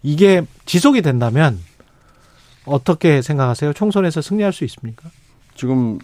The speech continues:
Speaker 2: 서로 서로를 욕을 하고 필요로 하는 거죠.
Speaker 1: 예.
Speaker 2: 어, 이제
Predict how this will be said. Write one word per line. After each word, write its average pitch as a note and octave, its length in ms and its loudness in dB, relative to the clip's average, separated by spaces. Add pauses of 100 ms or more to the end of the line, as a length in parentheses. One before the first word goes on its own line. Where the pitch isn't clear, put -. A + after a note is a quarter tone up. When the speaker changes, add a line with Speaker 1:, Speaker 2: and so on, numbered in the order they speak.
Speaker 2:
서로 D3+ 440 0
서로를 B2+ 1700 0
욕을 G#2+ 380 -2
하고 G#2 240 -4
필요로 A#2 420 -2
하는 G#2 240 -2
거죠. F#2 520 -6
Speaker 1:
예. B2+ 260 4
Speaker 2:
어, F2 400 -6
이제 F2+ 220 -8